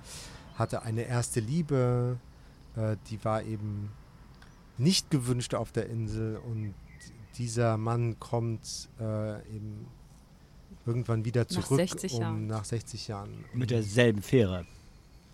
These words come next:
Speaker 1: Die
Speaker 2: Gibt's
Speaker 1: immer noch
Speaker 2: auch nur
Speaker 1: läuft,
Speaker 2: eine.
Speaker 1: meinst du? Wie?
Speaker 3: Nein, nein, nein, ich meine mit derselben Fähre wie die Enkeltochter. Also sie sind auf demselben,
Speaker 2: Ah.
Speaker 3: wir kommen zusammen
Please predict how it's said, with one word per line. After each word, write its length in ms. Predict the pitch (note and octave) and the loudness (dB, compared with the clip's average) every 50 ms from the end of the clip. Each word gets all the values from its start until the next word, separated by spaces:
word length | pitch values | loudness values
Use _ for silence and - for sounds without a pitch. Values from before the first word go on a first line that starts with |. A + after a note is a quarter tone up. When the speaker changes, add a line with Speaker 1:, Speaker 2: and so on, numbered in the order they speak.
| - - - - - - - - - - - - - - - - - - - - - - - - - | -20 -20 -20 -20 -20 -20 -20 -20 -20 -20 -20 -20 -20 -20 -18 -16 -14 -14 -14 -16 -18 -18 -14 -6 -2
Speaker 1:
Die 60 | B2+ B2 | 2 2
Speaker 2:
Gibt's 60 | C3 | 4
Speaker 1:
immer 120 | B2+ C#3 B2+ | 6 6 8
noch 80 | B2 A2 | 6 8
Speaker 2:
auch 40 | F#2 | 8
nur 140 | - C3+ | 10 10
Speaker 1:
läuft, 200 | C3+ C3+ G#3 F#3+ | 12 12 12 12
Speaker 2:
eine. 80 | A3+ A3+ - | 12 12 12
Speaker 1:
meinst 220 | - G#3+ G#3 A#2+ | 10 6 6 4
du? 100 | A#2+ B2 B2+ - - - - - - - - - - | 0 -2 -4 -6 -10 -14 -14 -14 -16 -16 -14 -6 -2
Wie? 140 | A2 A2 G#2+ | 0 2 4
Speaker 3:
Nein, 140 | C3 D3+ F#3 | 6 6 8
nein, 100 | G#3 A3 | 8 8
nein, 140 | A3 G#3 F#3+ D#3+ | 8 8 6 6
ich 60 | C3+ | 6
meine 160 | F3 F3 E3 | 6 6 6
mit 120 | D#3 D3 | 6 6
derselben 300 | D#3 D3 C3+ D#3 D#3+ D#3 - | 6 8 8 8 6 6 4
Fähre 260 | E3+ F3 E3+ D#3 D3 | 2 4 4 4 4
wie 100 | C#3 C3+ | 2 4
die 100 | C3+ C#3+ | 4 4
Enkeltochter. 480 | D3+ D3 D#3+ D3 C3+ A2 - - G2 F#2 | 4 4 2 2 0 -2 -2 0 -2 0
Also 120 | F#2+ G2+ | 0 0
sie 60 | G2+ G#2 | 0 0
sind 160 | B2+ C#3 C3+ | 0 0 -2
auf 80 | A#2+ | -2
demselben, 500 | - A#2+ A2+ G#2+ G2+ G#2+ B2+ C#3 D3 D3 | 0 0 0 2 2 4 4 4 4 4
Speaker 2:
Ah. 240 | C#3+ C#3 C#3 - A#2+ | 2 2 0 0 -2
Speaker 3:
wir 60 | A#2+ | -2
kommen 240 | C3 - D3 D3 B2+ | 0 2 2 2 2
zusammen 640 | - - A#2+ G#2 A2 C#3+ D#3+ E3 C3 A#2 A2+ A#2 | 0 0 0 4 8 8 8 8 8 4 2 0